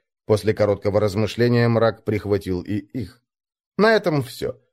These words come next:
Трофеи оказались скудноватыми, но лучше так, чем уйти вовсе с пустыми руками.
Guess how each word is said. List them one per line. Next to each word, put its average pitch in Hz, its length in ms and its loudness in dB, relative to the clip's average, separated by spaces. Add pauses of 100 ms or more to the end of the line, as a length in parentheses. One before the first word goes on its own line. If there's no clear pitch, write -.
(180)
Трофеи 127 540 4
оказались 117 760 0
скудноватыми, 151 880 2
но 151 200 4
лучше 156 340 0
так, 101 240 2
чем 101 220 0
уйти 104 260 0
вовсе 95 380 -2
с - 60 -16
пустыми 90 440 -6
руками. 87 520 -4